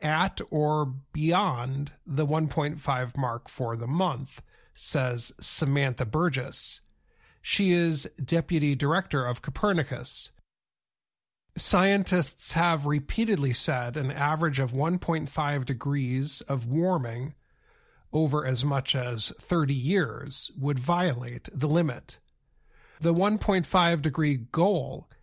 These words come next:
has to be kept alive because lives are at risk and choices have to be made, Burgess said. The record heat made life difficult and sometimes deadly in Europe,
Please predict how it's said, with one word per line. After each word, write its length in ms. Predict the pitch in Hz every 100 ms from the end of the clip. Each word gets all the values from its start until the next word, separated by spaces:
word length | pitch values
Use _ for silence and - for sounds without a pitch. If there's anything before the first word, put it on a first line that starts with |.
| - -
has 420 | - 180 226 -
to 100 | 196
be 120 | 160
kept 480 | - - 156 - -
alive 760 | 151 175 190 104 120 - - _ -
because 380 | 147 165 139 143
lives 420 | 147 170 190 175
are 160 | 165
at 160 | 139 -
risk 560 | 127 165 190 - - - -
and 460 | 139 135 131 -
choices 600 | - - 202 214 143 123
have 220 | 131 135 -
to 60 |
be 140 | 127 147
made, 480 | 190 165 131 123
Burgess 380 | 120 127 123 113
said. 480 | - 147 123 147 165 _ _ _ _ _ _ _ _ - - - -
The 80 | 165
record 360 | 180 170 143
heat 680 | 135 - 202 143 - - - _ 147
made 320 | 156 151 139
life 340 | 143 143 - -
difficult 600 | 170 190 - 180 175 180
and 460 | 170 151 151 151 -
sometimes 800 | - - 214 240 180 143 139 123
deadly 720 | - 127 160 220 180 131 120 139 - _ _ -
in 300 | 147 147 143
Europe, 500 | 160 151 175 196 -